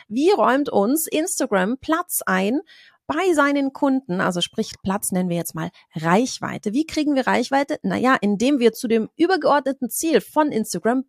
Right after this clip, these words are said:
beitragen. Die Leute sollen da bleiben, die Leute sollen interagieren. Wenn wir das schaffen, dann brauchen wir keine Reichweiten-Hacks und wir brauchen keine so dummen Ideen wie Follow, Unfollow. Also für alle, die es noch nicht gehört haben, es gibt so,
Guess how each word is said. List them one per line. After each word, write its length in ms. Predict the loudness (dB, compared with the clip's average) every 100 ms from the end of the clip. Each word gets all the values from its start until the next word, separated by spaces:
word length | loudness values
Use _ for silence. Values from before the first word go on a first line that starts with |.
| -6
beitragen. 600 | -4 -4 -6 -2 -2 -2
Die 120 | -4
Leute 300 | -2 -2 -4
sollen 280 | -4 -4 -2
da 220 | 4 4
bleiben, 360 | 6 4 4 0 -4 -20 -2
die 60 | 2
Leute 320 | 4 4 4
sollen 280 | 4 2 2
interagieren. 680 | -2 -2 -2 -2 2 2 0 -8 -4
Wenn 200 | 0 2
wir 140 | 0 0
das 400 | -2 -2 -6 -10 -8
schaffen, 540 | 0 0 0 -4 -6 _ -20 _
dann 180 | -2 -2
brauchen 340 | 4 4 6 2
wir 120 | 0
keine 420 | 0 0 0 -2
Reichweiten-Hacks 1300 | -4 -4 -8 -6 -6 -8 -14 _ 2 2 2 -2 -6
und 100 | -2
wir 80 | -2
brauchen 280 | 0 0 0
keine 200 | 0 0
so 120 | -2
dummen 340 | 0 2 2 0
Ideen 420 | 0 2 2 2
wie 140 | 0 -2 -20
Follow, 460 | -20 -2 4 6 4
Unfollow. 640 | 4 2 0 0 2 4
Also 220 | 2 0
für 140 | -4 -2
alle, 120 | 0
die 80 | -2
es 80 | -2
noch 100 | -2
nicht 200 | -4 0
gehört 280 | 2 4
haben, 200 | 2 -2
es 160 | -2 -4
gibt 160 | -6 0
so, 160 | -2